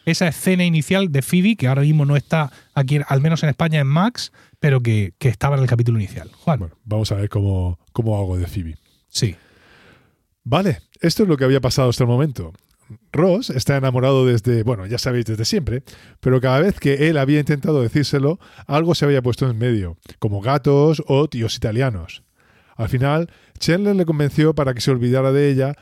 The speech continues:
Speaker 2: pero cuando Ross estaba en China para con su lío, a Chandler se le escapó que Ross estaba enamorado de Rachel. Ella se quedó de piedra. Y fue al aeropuerto a buscarlo cuando llegaba,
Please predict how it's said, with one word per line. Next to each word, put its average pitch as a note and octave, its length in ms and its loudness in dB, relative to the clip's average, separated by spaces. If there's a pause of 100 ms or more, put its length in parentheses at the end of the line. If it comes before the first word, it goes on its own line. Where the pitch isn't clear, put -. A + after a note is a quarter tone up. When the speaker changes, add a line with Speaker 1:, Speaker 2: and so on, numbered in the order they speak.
(140)
Speaker 2:
pero A#2+ 180 0
cuando A#2 260 -2
Ross C#3 280 -2
estaba C3+ 340 -2
en A2+ 80 -4
China C#3 400 -4
para G#2 240 -8
con A2+ 140 -4
su G#2+ 160 -4
lío, C#3+ 340 0 (1300)
a B2+ 140 -4
Chandler D3 400 2
se C#3 120 -2
le B2 80 -2
escapó D3+ 440 0 (200)
que F3 120 0
Ross E3 200 -2
estaba C#3 280 0
enamorado A2 400 -2
de A2 80 0
Rachel. A#2 420 -4 (540)
Ella B2 400 -2 (120)
se C#3 260 -2
quedó G#2+ 280 -4
de F2+ 100 -8
piedra. - 440 -18 (720)
Y G3 120 2
fue F#3+ 260 4
al E3+ 120 4
aeropuerto D#3 400 2
a - 40 2
buscarlo C#3+ 520 0 (480)
cuando D3 320 0
llegaba, C#3+ 560 -2